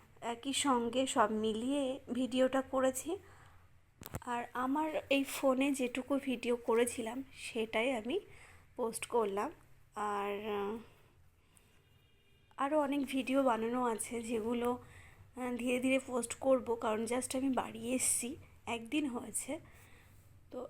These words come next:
এখনও রেস্ট নিয়ে তারপর আস্তে আস্তে সবটা শেয়ার করব, কারণ, আহ, অনেকটাই দূরে গেছিলাম আর সময়েরও অভাব। তো আমার এই ভিডিওটা কেমন লাগলো অবশ্যই কিন্তু কমেন্টে জানিও সবাই।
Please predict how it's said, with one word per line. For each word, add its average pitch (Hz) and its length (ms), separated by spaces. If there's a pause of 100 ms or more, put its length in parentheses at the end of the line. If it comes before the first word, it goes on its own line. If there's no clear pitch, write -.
(100)
এখনও 254 420
রেস্ট 220 500
নিয়ে 254 480
তারপর 233 480
আস্তে 208 320
আস্তে 269 360 (100)
সবটা 208 400
শেয়ার 220 340
করব, 247 380 (880)
কারণ, 220 520
আহ, 220 180 (840)
অনেকটাই 254 640 (260)
দূরে 220 300
গেছিলাম 226 580 (1160)
আর 226 200
সময়েরও 240 720
অভাব। 220 380 (1300)
তো 294 80
আমার 277 280
এই 277 80
ভিডিওটা 247 420
কেমন 233 380
লাগলো 233 500
অবশ্যই 254 480
কিন্তু 277 340
কমেন্টে 240 560
জানিও 226 420
সবাই। 247 420